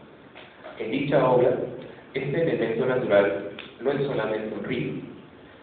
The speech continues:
sino que basa su existencia en lo que el muchacho define en él, un elemento de comunicación con su padre y con el resto del mundo. Esta postura está respaldada por Levi-Strauss,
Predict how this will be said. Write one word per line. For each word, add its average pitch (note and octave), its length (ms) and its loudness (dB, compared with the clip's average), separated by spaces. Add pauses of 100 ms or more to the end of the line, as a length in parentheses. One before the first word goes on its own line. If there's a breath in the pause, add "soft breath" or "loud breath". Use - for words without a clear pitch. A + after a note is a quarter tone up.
(280 loud breath)
sino A#2 260 2
que D3 80 2
basa C3 380 4
su C3 60 -2
existencia A#2 720 -2 (240)
en G#2 160 -4
lo G2 100 -2
que - 80 -4
el F#2 80 -6
muchacho A2 500 -2 (460)
define G2+ 460 -6
en F2+ 60 -4
él, F2 160 -4 (760 loud breath)
un A#2 160 -2
elemento A2 500 2
de B2 140 6
comunicación G#2+ 720 0
con - 160 -4
su - 160 -6
padre G#2 280 6 (500)
y A#2 80 -6
con G2 160 0
el G2 100 0
resto G2 320 -2
del G2 100 0
mundo. F#2+ 340 -6 (920 loud breath)
Esta - 240 2
postura C3+ 400 2 (380)
está G2+ 180 0
respaldada G2+ 540 4
por G2 160 0
Levi-Strauss, - 640 0